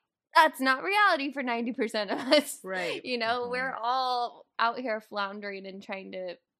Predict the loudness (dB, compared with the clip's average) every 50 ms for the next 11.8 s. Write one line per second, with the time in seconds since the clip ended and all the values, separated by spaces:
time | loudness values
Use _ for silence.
0 | _ _ _ _ -12 -12 -10 -8 -8 -8 -6 -6 -6 -6 -8 -10 _ _ _ _
1 | _ _ _ -10 -8 -6 -6 -6 -6 -8 -8 -8 -8 -8 -6 -4 -4 -2 -2 -4
2 | -6 -8 -10 -8 -8 -8 -8 -10 -14 -16 -14 -14 -14 -12 -12 -10 -10 -8 -8 -8
3 | -6 -6 -6 -8 -8 -8 -6 -6 -6 -6 -8 -10 -8 -8 -6 -8 -10 -12 -14 _
4 | _ _ _ _ _ _ _ _ _ -6 -6 -6 -4 -2 0 0 0 0 -2 -6
5 | -6 -8 -10 -10 -10 -10 -8 -8 -8 -8 -8 -10 _ -8 -4 -4 -4 -4 -4 -4
6 | -6 -6 -8 -10 _ _ _ _ _ _ _ _ _ _ _ -16 -10 -6 -4 -2
7 | -2 -2 -2 -2 -4 -6 -6 -8 -8 -10 -10 -10 -10 -8 -8 -6 -6 -6 -6 -8
8 | -8 -8 -8 -10 -8 -4 -2 -2 -2 -2 -4 -6 -8 -10 -14 -12 -8 -4 -2 -2
9 | -2 -2 -2 -4 -4 -6 -6 -8 -8 -8 -6 -6 -6 -6 -4 -6 -6 -6 -8 -12
10 | -14 -14 -14 -16 -12 -8 -6 -6 -6 -8 -10 -12 -10 -10 -10 -12 -14 -16 -16 -14
11 | -10 -10 -10 -10 -12 -16 -18 -16 -16 -16 -14 -14 -14 -14 -14 -16